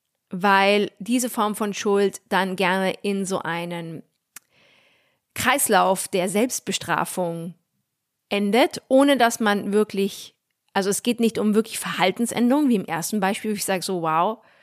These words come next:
das tat weh, es tut mir leid, jetzt schaue ich mal in mich und,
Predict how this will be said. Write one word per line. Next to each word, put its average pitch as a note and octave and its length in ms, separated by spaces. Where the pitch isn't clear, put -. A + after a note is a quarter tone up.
das G3 240
tat F3+ 360
weh, G#3 420
es - 160
tut A3+ 220
mir F#3+ 160
leid, G3 600
jetzt A3+ 340
schaue F#3+ 300
ich A#3+ 100
mal G3+ 340
in G3+ 280
mich A#3 400
und, G#3 540